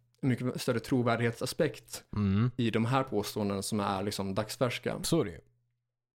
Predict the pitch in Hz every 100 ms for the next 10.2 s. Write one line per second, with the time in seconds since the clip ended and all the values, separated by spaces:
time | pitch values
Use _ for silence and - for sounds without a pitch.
0 | _ _ _ _ _ _ - - - 135
1 | 135 135 123 - _ 135 139 139 135 131
2 | 131 131 117 - _ _ _ - 151 127
3 | 135 131 139 175 143 147 147 147 160 139
4 | 160 147 123 - 147 - 143 127 151 160
5 | 151 - - 113 101 95 - _ 120 113
6 | 104 - _ - 151 131 127 107 98 123
7 | 117 110 120 120 117 - - - - 113
8 | 117 120 - 110 110 104 101 104 107 -
9 | 120 113 123 120 104 - 104 98 107 104
10 | 98